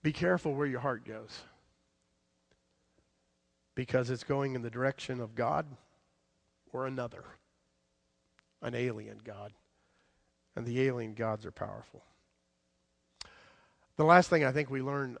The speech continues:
about God and ourselves in this story, um, is that I actually think this story is just one of many stories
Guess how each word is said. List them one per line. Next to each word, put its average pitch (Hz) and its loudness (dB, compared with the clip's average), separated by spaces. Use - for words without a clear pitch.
about 131 2
God 139 8
and 131 2
ourselves 127 0
in 120 -8
this 117 -8
story, 127 -4
um, 107 -6
is 135 -2
that 170 8
I 202 10
actually 185 0
think 165 0
this 147 2
story 147 -2
is 143 0
just 156 -2
one 143 0
of 156 0
many 151 -2
stories 123 -6